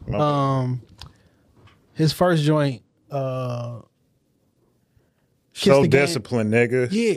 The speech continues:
Speaker 2: Kiss the Gang Goodbye. So
Speaker 1: Yeah.
Speaker 2: Disciplined, nigga, for sure. Um, I listen to Nas Godson, like,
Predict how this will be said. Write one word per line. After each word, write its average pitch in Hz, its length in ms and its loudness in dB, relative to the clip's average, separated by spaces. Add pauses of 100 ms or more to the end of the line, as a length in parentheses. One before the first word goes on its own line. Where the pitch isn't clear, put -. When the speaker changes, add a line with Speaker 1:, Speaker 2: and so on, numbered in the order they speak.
(120)
Speaker 2:
Kiss 208 180 0
the 180 100 -4
Gang 180 260 0
Goodbye. 151 280 -2
So 170 180 0
Speaker 1:
Yeah. 135 80 2
Speaker 2:
Disciplined, 165 460 0
nigga, 139 200 -4
for 131 140 -8
sure. 117 440 -8 (420)
Um, 139 540 -4 (1000)
I 185 80 -4
listen 214 320 0
to 143 480 -2 (1500)
Nas 165 400 -2
Godson, 139 800 -2
like, 127 180 -8